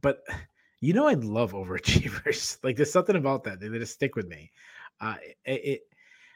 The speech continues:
I wouldn't be surprised if he turns this into a wrestling match and he wins. And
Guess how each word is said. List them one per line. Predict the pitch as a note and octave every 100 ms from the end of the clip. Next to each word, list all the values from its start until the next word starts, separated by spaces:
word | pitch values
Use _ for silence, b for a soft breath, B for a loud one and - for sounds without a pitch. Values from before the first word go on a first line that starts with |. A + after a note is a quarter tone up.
| b
I | C#3
wouldn't | G#3+ C#4
be | B3+
surprised | F#3 - A#2 B2 B2
if | A2+
he | G#2+
turns | A#2+ A2
this | A2 -
into | G#2
a |
wrestling | G#2 G#2 A2
match | G#2+ G#2+
and | G#2
he | G2
wins. | G2 G2+ G#2+ - - _ _ _ _ _ _ _ _ A#2
And | A#2 A2+